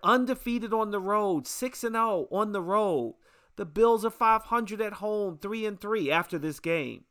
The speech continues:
But also, when you think about the running backs, for the New England Patriots, you're like, "Okay, Damian Harris, Ramondre Stevenson, Brandon Bolden."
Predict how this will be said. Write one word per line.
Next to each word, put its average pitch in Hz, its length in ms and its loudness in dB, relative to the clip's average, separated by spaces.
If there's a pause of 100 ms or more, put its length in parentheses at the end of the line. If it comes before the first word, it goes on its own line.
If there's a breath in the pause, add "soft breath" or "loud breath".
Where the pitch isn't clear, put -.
(920)
But 262 120 12
also, 285 360 8
when 247 200 0
you 294 180 2
think 285 280 -8
about 202 420 -2
the 160 360 -2
running 240 560 6
backs, 113 680 -4 (1120)
for 277 160 10
the 262 180 6
New 269 300 -2
England 277 340 0
Patriots, 277 560 -2
you're 277 140 0
like, 285 400 2
"Okay, 240 560 6
Damian 226 680 0
Harris, 254 580 4 (520)
Ramondre 202 800 4
Stevenson, 269 880 -2 (380)
Brandon 240 680 2
Bolden." 277 760 4